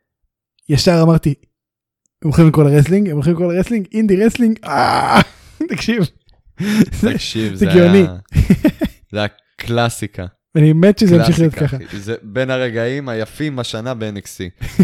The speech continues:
Speaker 1: <laughs>
Speaker 2: אינדי רסלינג.
Speaker 1: כל, כל ה-
Speaker 2: קצת מזלזל בה, אבל גם לא. <laughs>
Speaker 1: לא, תשמע, אינדי רסלינג זה, זה פ-, זו פנינה.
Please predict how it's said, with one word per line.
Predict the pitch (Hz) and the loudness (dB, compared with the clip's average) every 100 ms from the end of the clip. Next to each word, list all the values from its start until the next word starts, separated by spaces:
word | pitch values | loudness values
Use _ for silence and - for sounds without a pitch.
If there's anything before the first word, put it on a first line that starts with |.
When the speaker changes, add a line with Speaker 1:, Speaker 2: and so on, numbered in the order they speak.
| - | 0
Speaker 1:
<laughs> | - - - - - - | -4 -4 -6 -4 -4 -2
Speaker 2:
אינדי | 120 110 107 107 | -2 -2 -2 -2
רסלינג. | 110 - 92 87 | -2 -6 -6 -4
Speaker 1:
כל, | 202 160 | -2 0
כל | 208 | 0
ה- | 247 | -2
Speaker 2:
קצת | - - 139 | -2 0 0
מזלזל | 123 123 127 135 147 | 2 4 6 6 6
בה, | 131 156 | 8 8
אבל | 131 113 107 | 8 4 4
גם | 101 95 | 0 0
לא. | 101 143 123 117 117 - 202 262 - | 2 4 4 6 4 2 0 0 0
<laughs> | 277 175 - - 220 196 135 | -2 -2 -6 -6 -8 -8 -2
Speaker 1:
לא, | 156 247 330 | 2 2 0
תשמע, | 151 170 | 0 2
אינדי | 180 208 202 | 2 2 2
רסלינג | 220 190 | 2 2
זה, | 143 139 127 127 | 2 2 0 0
זה | 123 131 - | 0 0 -2
פ-, | 135 131 | -6 2
זו | 135 | 0
פנינה. | - 143 147 | 2 0 0